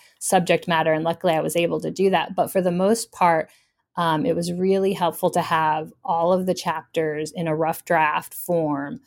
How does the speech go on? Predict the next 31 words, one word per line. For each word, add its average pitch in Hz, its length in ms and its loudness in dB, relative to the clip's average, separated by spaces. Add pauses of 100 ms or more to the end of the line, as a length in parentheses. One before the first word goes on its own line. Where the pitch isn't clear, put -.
(360)
um, 156 460 -4 (420)
before 175 380 2
approaching 160 480 -2
the 151 80 -6
press. - 640 -2
And 180 200 -2
then, 165 180 -2
of 156 140 -10
course, 160 360 -2
after 202 380 2
the 175 120 0
press, - 640 -2 (100)
um, 170 560 -10
said 175 240 0
that 160 160 -4
they 170 100 4
wanted 165 260 -2
to 160 60 -8
move 156 180 -8
forward 247 320 -2
with 170 220 -4
it, 165 220 -6 (420)
you 196 120 -2
know, 160 120 0
then 196 300 2
the 185 100 -2
press 175 420 0
asked 175 640 -2
that 165 260 0
each 185 320 -6
chapter, 165 760 0